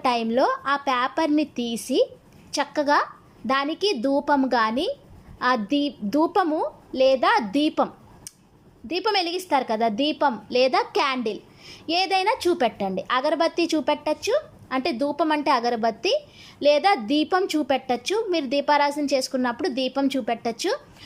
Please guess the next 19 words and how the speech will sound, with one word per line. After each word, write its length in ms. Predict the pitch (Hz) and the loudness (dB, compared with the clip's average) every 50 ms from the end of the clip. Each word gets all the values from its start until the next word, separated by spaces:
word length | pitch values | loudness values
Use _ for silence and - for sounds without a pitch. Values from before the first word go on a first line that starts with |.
| - - - - 330 | -20 -14 -4 -2 0
లేదు 260 | 359 359 370 403 427 440 440 - | 2 2 0 0 -2 -4 0 0
క్యాండిల్తో 540 | 381 330 320 320 320 320 330 311 277 - 440 494 - | 0 0 0 -2 -2 -2 -2 -2 -2 -2 -2 0 0
చూపెట్టచ్చు. 560 | 320 226 247 226 208 - 202 190 - - - - - | -2 0 0 -2 -2 -2 -6 -6 -6 -8 -10 -2 -2
ఒకవేళ 340 | 302 320 349 359 359 359 403 370 - | -2 0 2 0 2 0 0 0 2
పీరియడ్స్ 480 | 359 349 330 339 381 392 381 - - 339 339 - - - - - - - - - - - 277 | 2 2 4 2 2 0 -2 -2 -4 -4 -4 -6 -14 -20 -20 -20 -20 -20 -20 -16 -6 0 0
మధ్యలో 280 | 311 294 247 320 330 349 330 311 | 0 2 2 0 2 2 2 2
ఏమైనా 300 | 302 302 311 302 302 311 311 320 | 2 0 0 0 0 0 0 0
పీరియడ్స్ 360 | 320 302 294 311 320 302 - - - | -2 0 2 0 0 0 0 -2 0
టైమ్ 180 | 320 302 294 277 269 | 0 0 0 0 0
ఉన్నారనుకోండి, 680 | 254 254 247 240 233 226 214 202 214 208 202 208 254 403 554 - - - - - - - - - | 0 0 0 0 0 -2 -4 -2 -2 -2 0 0 0 -2 -2 -4 -4 -14 -18 -18 -18 -6 0 2
పీరియడ్స్ 400 | 349 359 370 427 453 440 - - 392 | 2 4 4 2 2 0 -2 -2 0
టైంలో 300 | 349 339 330 330 320 320 320 - | 0 0 2 4 4 2 4 4
కూడా 180 | 294 285 311 381 - - 320 | 4 4 4 4 2 0 -2
చెయ్యొచ్చు. 440 | 277 247 233 226 214 - - 214 - - - - | -2 0 0 -2 -2 -2 -6 -8 -8 -8 -6 -2
కానీ 240 | 311 311 320 349 392 381 - | 0 0 0 0 -2 -2 0
పీరియడ్స్ 440 | 349 330 311 339 359 370 359 - - 370 | 0 0 2 0 0 0 -2 -2 -2 0
టైంలో 340 | 339 320 311 294 285 285 269 | 0 0 0 2 2 2 2
మాత్రం 440 | 254 233 226 226 - - 359 494 587 554 - - - - - - 220 208 269 | 2 0 -2 -4 -4 -2 -2 -2 -2 -4 -10 -18 -20 -20 -10 -6 -2 2 4
దీపము, 540 | 330 339 381 415 - - 392 381 349 370 403 | 4 4 4 2 4 2 2 2 2 2 2